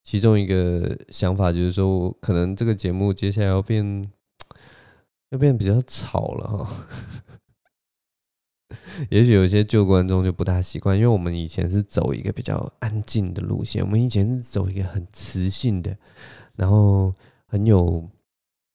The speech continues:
很有画面的，然后很平稳的，不断的把那个故事推进的一个风格。现在可能要变得比较吵，然后比较，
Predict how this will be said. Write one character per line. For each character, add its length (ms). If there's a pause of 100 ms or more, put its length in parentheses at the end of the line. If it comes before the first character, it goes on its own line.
很 140
有 140
画 400
面 320
的， 140
然 120
后 160
很 260
平 420
稳 200
的， 100
不 140
断 160
的 80
把 240
那 60
个 140
故 280
事 280
推 240
进 200
的 60
一 80
个 80
风 240
格。 120
现 200
在 60
可 120
能 100
要 140
变 180
得 80
比 120
较 120
吵， 500
然 80
后 60
比 120
较， 360